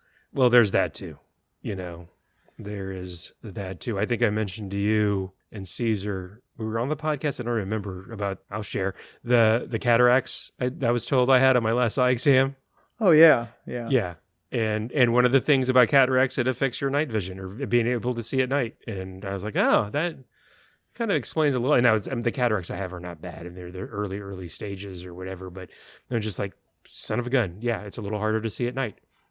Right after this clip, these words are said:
Speaker 1: or in the dark or in, when
Speaker 2: Mm-hmm.
Speaker 1: it's not very well lit."
Speaker 2: Mm-hmm.
Speaker 1: So yeah, I did the same thing, I, with, with the hard copy. What else was I gonna mention? You were talking about, oh, just the, also just the geography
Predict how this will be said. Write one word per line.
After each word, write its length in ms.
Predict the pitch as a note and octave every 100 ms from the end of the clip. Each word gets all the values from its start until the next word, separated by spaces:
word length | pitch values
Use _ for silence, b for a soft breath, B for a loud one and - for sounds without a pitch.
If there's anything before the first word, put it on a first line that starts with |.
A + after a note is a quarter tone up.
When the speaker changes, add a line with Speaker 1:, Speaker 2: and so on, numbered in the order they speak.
| -
Speaker 1:
or 140 | G#2 G#2+
in 100 | A2
the 60 |
dark 380 | A#2+ B2+ G2+ -
or 320 | A#2+ G2+ A2
in, 160 | G#2+ A2
when 80 | A2
Speaker 2:
Mm-hmm. 40 |
Speaker 1:
it's 100 | A2+
not 200 | B2 B2
very 240 | G#2 B2 B2
well 200 | A#2+ A#2+
lit." 240 | C3 G2 B B B
Speaker 2:
Mm-hmm. 200 | A2+ A2
Speaker 1:
So 100 | -
yeah, 160 | C#3 B2+
I 60 | B2
did 100 | B2
the 80 |
same 220 | A2+ B2 G2+
thing, 260 | A2+ F#2
I, 140 | G2 A2
with, 320 | G#2+ G2 C#3
with 160 | G#2
the 80 | G2+
hard 180 | G2+ F#2+
copy. 440 | - F#2 G2+ G#2 - _
What 180 | D3 A#2+
else 220 | G#2+ F2+
was 160 | G#2+ F#2
I 100 | G2
gonna 220 | G#2 G2
mention? 500 | G2 G2 F#2 A2+ G2
You 80 | A2
were 60 |
talking 240 | A2 A#2+ A2+
about, 160 | A2+ G#2+ B
oh, 280 | E3 D#3 F#2 - b b -
just 300 | G#2+ D#3 -
the, 120 | F3
also 380 | C#3+ D3+ E3 F3+
just 220 | D3+ D#3
the 100 | D#3
geography 880 | A#2 A#2 A#2 B2 C3+ C3+ D3 C#3+ D3